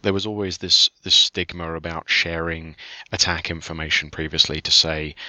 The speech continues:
"My company is the target of an attack, and this is a bad thing, and I shouldn't share it." Have we grown up as an industry? Have we begun to understand that sharing this information is not only a,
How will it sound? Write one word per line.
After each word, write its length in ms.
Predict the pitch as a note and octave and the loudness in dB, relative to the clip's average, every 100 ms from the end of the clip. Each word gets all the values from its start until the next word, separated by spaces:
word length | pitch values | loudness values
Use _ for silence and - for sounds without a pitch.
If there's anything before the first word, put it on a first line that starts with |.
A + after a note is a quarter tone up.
| - - | -14 -8
"My 160 | E2 E2 | -2 0
company 420 | F2 E2 E2+ D#2+ | 0 0 0 0
is 140 | D#2 | 0
the 80 | - | -2
target 320 | - D#2 D#2 | 0 0 0
of 80 | D#2+ | -4
an 100 | C2+ | -6
attack, 520 | D#2+ - E2+ D2+ - - - | -6 -4 -4 -4 -10 -16 -14
and 100 | E2+ | -10
this 140 | E2+ F2 | 0 0
is 120 | E2+ | 0
a 40 | |
bad 320 | D2+ F2 F2 E2 | 0 0 0 -2
thing, 240 | - E2 | -6 -6
and 120 | D#2 | -6
I 60 | D#2 | -2
shouldn't 340 | - D#2+ D#2 | -2 -4 0
share 340 | - F2+ E2+ D2+ | 2 4 2 0
it." 140 | - - - - | -2 -8 -12 -8
Have 240 | - G2+ B2 | 0 0 0
we 80 | |
grown 360 | G2 G2 F#2 F#2+ | -2 4 6 6
up 200 | F2+ - | 2 0
as 80 | G#2 | 0
an 100 | G2+ | 0
industry? 460 | G#2+ G#2+ - A2+ | 0 2 2 2
Have 160 | A#2 F2 | 0 2
we 100 | F#2+ | 0
begun 380 | F2 - F#2 F#2 | 0 2 2 2
to 120 | - | 0
understand 580 | F#2 F2+ - F2 F2 E2+ | 0 2 4 4 0 0
that 180 | E2 - | 0 4
sharing 320 | - E2+ F2+ | 4 4 2
this 140 | E2+ | 2
information 440 | D#2+ - F2 E2+ F2 | 0 0 2 2 2
is 140 | D#2+ | -2
not 180 | E2+ - | -2 -2
only 380 | F2 E2+ E2+ | -2 0 0
a, 120 | D#2 | 2